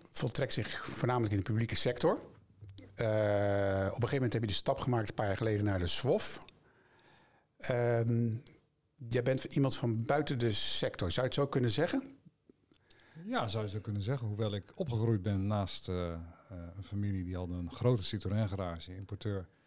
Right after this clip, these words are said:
Speaker 2: En ja, dan krijg je wel tik van de molen als het gaat om automobiliteit in ieder geval.
Speaker 1: Oké, oké, dus
Speaker 2: Maar je hebt gelijk, ik ben, eh, ik ben een, eh, een onderzoeker, beleidsonderzoeker in hart en nieren. Dat is ook, eh,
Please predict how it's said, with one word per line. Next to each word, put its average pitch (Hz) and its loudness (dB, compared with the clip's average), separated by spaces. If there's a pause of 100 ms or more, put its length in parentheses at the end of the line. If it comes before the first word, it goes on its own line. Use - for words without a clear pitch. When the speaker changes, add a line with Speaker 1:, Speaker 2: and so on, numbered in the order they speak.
(500)
Speaker 2:
En 92 -6
ja, 95 -2
dan 110 2
krijg 120 0
je 107 -6
wel 120 -2
tik 120 0
van 120 -4
de 110 0
molen 113 2
als 107 -2
het - -8
gaat 104 -2
om 107 -4
automobiliteit 90 -2
in 80 -14
ieder 82 -8
geval. 78 -16 (200)
Speaker 1:
Oké, 107 0 (180)
oké, 117 -4
dus 98 0
Speaker 2:
Maar 123 8
je 135 10
hebt 160 8
gelijk, 151 4
ik 147 -6
ben, 135 8
eh, 120 6
ik 113 0
ben 113 2
een, 104 2
eh, 101 0
een 101 -4
onderzoeker, 104 0
beleidsonderzoeker 95 0
in 90 -6
hart 87 -6
en 92 -6
nieren. 123 -2
Dat 110 -6
is 90 -10
ook, 87 -10
eh, 82 -6